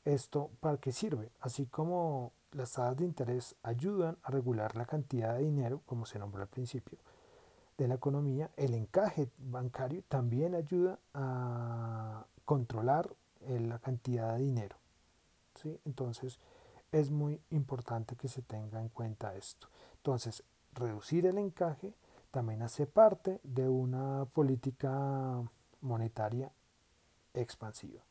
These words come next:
¿Ok? Porque se está aumentando el dinero en la economía. Entonces, ya tenemos claro qué es lo que está haciendo el, el Banco de la, el Banco de la República. Está tomando medidas monetarias expansivas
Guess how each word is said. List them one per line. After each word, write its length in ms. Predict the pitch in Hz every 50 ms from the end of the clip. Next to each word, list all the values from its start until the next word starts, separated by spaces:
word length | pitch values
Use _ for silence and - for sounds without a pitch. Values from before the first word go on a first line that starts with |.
| _ _ _ _ _ _ _ _ _ _ _ _ _ - -
¿Ok? 220 | - 123 120 - 160 185 220 - _ _ _ _ _ _ _ _ _ _ _ _ _ _ _
Porque 300 | - 143 123 - - 123
se 120 | - 127
está 180 | 117 - - 123
aumentando 600 | 117 117 127 131 123 - 143 135 135 127 139 - - _ _ _
el 160 | 147 139 127
dinero 460 | 117 117 113 120 135 151 156 160 - - -
en 160 | 139 127 123
la 160 | 120 117 117 117
economía. 480 | 117 - - 113 110 107 104 92 85 - _ _ _ _ _ _ _ _ _ _ _ _ _ _ _ _ _ _ _ _ _ _ _ _ _ - - - _ -
Entonces, 600 | 147 139 - - 165 156 - - 175 160 - - - - - - - - - _ _
ya 220 | - 143 151 139
tenemos 400 | 147 160 156 151 151 156 143 -
claro 340 | - - 165 147 143 151 - - - _ _ _ _ _ _ _ _ - -
qué 120 | - 131
es 40 | 120
lo 140 | 120 120 117
que 300 | - 135 123 120 120 - _ _ _ _
está 300 | 131 120 - - - -
haciendo 640 | 107 - - 127 120 120 120 120 123 123 120 120 120
el, 640 | 120 120 117 117 113 110 107 104 104 101 101 101 104 - _ _ - _ _ _ _ _ _ - - _ _ _ _ _ _ _ _ _
el 140 | 147 135 123
Banco 420 | 113 113 113 113 110 - - 120
de 120 | 113 113 113
la, 460 | 117 117 113 110 110 101 104 104 110
el 140 | - 139 123
Banco 280 | 107 110 110 107 - 120
de 60 | 117
la 60 | 110
República. 500 | 110 123 120 - 202 175 139 123 - 120
Está 200 | - - - 107
tomando 420 | - - 117 127 135 127 117 107 101
medidas 420 | 101 98 98 104 120 139 143 139
monetarias 600 | 151 160 156 160 151 - 165 151 160 160 - -
expansivas 840 | 170 156 - - 180 180 165 - 190 170 151 147 151 160 156 - -